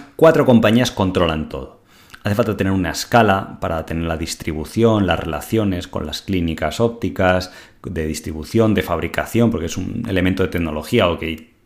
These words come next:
requiere una fabricación compleja. Y eso al final ha hecho prosperar, que se cobren precios altos y demás. Además,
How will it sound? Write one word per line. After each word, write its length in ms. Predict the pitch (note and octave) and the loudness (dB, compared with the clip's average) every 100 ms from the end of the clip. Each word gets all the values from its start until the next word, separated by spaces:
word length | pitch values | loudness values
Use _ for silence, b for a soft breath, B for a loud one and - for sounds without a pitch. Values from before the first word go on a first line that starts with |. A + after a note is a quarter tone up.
| _ | _
requiere 520 | - G#2 F#2+ A#2 A2 G2+ | -2 0 2 4 8 8
una 300 | G2 G2 F#2 | 8 8 6
fabricación 840 | G2 F2+ F2 E2 F#2 F2 E2 D#2 - _ | 4 4 2 0 0 0 0 -4 -14 _
compleja. 600 | E2+ D#2 B2 A#2+ F#2+ G2+ B B B B B B _ - | -6 0 0 0 -2 -4 B B B B B B _ 0
Y 320 | B2+ C3+ - | 2 2 0
eso 160 | B2 A#2 | 0 0
al 80 | |
final 300 | A#2 A2+ G#2 | 2 2 4
ha 40 | G2+ | 2
hecho 220 | G#2 G#2 | 4 0
prosperar, 640 | F#2 F#2 - E2+ G#2 A2 | 0 -4 -2 2 2 2
que 80 | - | -2
se 180 | - D#2+ | -8 -4
cobren 320 | F#2+ F2+ E2+ | -2 0 -2
precios 440 | E2+ - G2 G2 | -4 -6 -8 -4
altos 760 | A2+ G2+ F#2 F#2 F#2+ F#2 F#2 F#2 | -2 0 0 0 0 2 0 -2
y 60 | |
demás. 360 | E2 D2 D2 - | -8 -10 -12 -8
Además, 440 | E2 E2 G2 G2+ | -4 0 0 -2